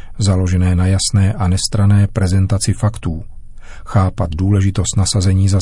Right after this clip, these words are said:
spravedlnost, sociální svornost a respekt vůči společnému domu.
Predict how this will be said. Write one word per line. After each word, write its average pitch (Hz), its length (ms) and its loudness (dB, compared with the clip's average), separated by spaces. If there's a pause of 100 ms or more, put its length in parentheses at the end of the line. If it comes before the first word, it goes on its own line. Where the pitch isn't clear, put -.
spravedlnost, 98 680 0 (160)
sociální 98 560 0 (100)
svornost 98 560 0 (260)
a 95 120 -2
respekt - 600 -2
vůči 92 260 -2 (100)
společnému 90 580 0
domu. 82 240 0